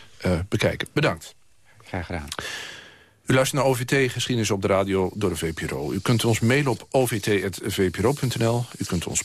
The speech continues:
Speaker 1: podcasten, bijvoorbeeld door iTunes naar O V T te zoeken. En u kunt naar onze website ehm,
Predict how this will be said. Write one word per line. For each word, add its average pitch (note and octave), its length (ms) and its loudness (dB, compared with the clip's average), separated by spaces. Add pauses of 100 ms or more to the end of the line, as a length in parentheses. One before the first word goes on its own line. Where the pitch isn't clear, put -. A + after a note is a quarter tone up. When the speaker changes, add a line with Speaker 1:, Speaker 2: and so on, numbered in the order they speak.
(100)
Speaker 1:
podcasten, D#3+ 800 0
bijvoorbeeld F#2+ 400 -2 (160)
door B2+ 100 2
iTunes A2+ 320 0
naar A2+ 140 -4
O G#2+ 100 2
V G2 140 -2
T A#2 220 2
te - 80 -8
zoeken. - 380 -2
En G#2+ 100 2
u G2+ 80 2
kunt G2+ 320 0
naar F#2+ 300 4 (420)
onze - 160 -2
website C#3 600 0 (840)
ehm, A2+ 380 2